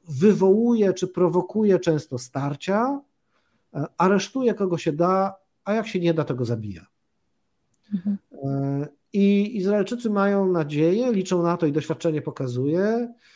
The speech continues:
Speaker 1: że jeżeli zrobią to wystarczająco brutalnie, czytaj skutecznie,
Speaker 2: Mhm.
Speaker 1: zabiją i aresztują wystarczająco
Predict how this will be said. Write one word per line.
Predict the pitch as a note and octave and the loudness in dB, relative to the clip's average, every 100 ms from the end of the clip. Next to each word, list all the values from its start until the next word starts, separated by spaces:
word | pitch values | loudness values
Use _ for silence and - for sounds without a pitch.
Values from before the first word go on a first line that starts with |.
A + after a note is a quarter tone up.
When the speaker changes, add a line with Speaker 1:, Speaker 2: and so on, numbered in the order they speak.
| _ _ - | _ _ -16
Speaker 1:
że | D#3 D#3 | -4 0
jeżeli | F3 E3 G3 F#3 | 2 2 2 2
zrobią | E3 F#3 F3+ E3+ | 2 2 2 0
to | F3 | -2
wystarczająco | D#3+ - E3+ F#3+ G#3 G#3+ | -4 -2 -2 0 0 0
brutalnie, | D#3 D#3+ D#3+ E3 D#3 D3+ C#3 B2+ A2 G2 _ _ _ _ _ _ _ _ _ _ _ _ _ _ _ _ | 2 0 0 0 2 2 2 0 -4 -8 _ _ _ _ _ _ _ _ _ _ _ _ _ _ _ _
czytaj | D#3+ D3 C#3+ - - | -6 -4 -4 -8 -16
skutecznie, | - - E3 F3 E3 - C#3+ E3+ A#3 C#4 - | -12 -10 0 0 0 -2 -2 0 -2 -2 2
Speaker 2:
Mhm. | A3+ A#3 A#3+ | 4 4 2
Speaker 1:
zabiją | B2 C#3+ D#3 - G#3+ G#3+ F#3+ | 0 0 0 0 2 2 4
i | E3+ | 4
aresztują | E3 D#3+ - A3 G3+ F3 | 4 2 0 0 2 2
wystarczająco | D#3 - D#3+ D3 E3+ G3+ A3 A3 F#3 E3 D#3 | -2 -4 -4 -2 -2 -2 -4 -4 0 0 -2